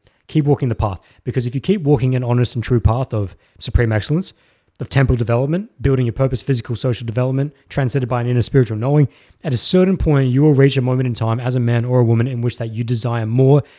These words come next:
than just physical carnal delight, than just a mental stimulation, but something deeply spiritual, something that lights you up to the point of a firework that rides on eternally. It is this,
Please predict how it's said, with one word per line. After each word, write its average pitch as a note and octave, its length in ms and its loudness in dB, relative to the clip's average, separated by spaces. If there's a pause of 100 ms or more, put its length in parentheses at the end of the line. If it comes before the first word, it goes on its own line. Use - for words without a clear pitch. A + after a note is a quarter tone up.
than A#2+ 220 -2
just B2+ 240 -2 (160)
physical C#3+ 420 -2
carnal A#2+ 320 -2
delight, G#2+ 400 -2 (220)
than A#2+ 180 -2
just C#3 160 0
a C3 80 -6
mental B2 260 0
stimulation, A#2 600 -4
but B2+ 120 -10
something A#2 440 -10
deeply E3 320 -2
spiritual, A#2+ 480 -4 (200)
something D#3 340 -2
that C3 180 -4 (180)
lights C3+ 480 2
you D3 180 2
up A#2+ 220 -2 (260)
to C#3 200 0
the B2 60 0
point D#3 280 2
of C3 180 -4
a B2 60 -2
firework D3 540 -2
that A2+ 120 -10
rides B2+ 380 -2
on B2+ 140 -2
eternally. A2 520 -6 (240)
It C3 80 -8
is B2 140 -4
this, B2+ 240 -6